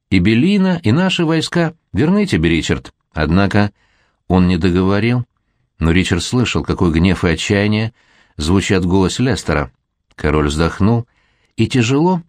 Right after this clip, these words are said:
и с невольным облегчением. "Значит, такова воля Господня. Мы отступаем от Иерусалима". Он знал, что именно его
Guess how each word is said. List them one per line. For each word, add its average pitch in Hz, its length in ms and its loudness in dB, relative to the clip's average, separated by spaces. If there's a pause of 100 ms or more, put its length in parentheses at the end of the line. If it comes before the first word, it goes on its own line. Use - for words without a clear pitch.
(280)
и 196 140 0
с 196 100 -4
невольным 120 400 0
облегчением. 78 760 -2 (640)
"Значит, 87 500 0
такова 95 420 0
воля 92 280 0
Господня. 73 720 -2 (300)
Мы 95 220 0
отступаем 95 840 -2
от - 180 -4
Иерусалима". 80 720 0 (800)
Он 147 220 0
знал, 151 300 0
что 113 200 -2
именно 143 260 0
его 123 480 0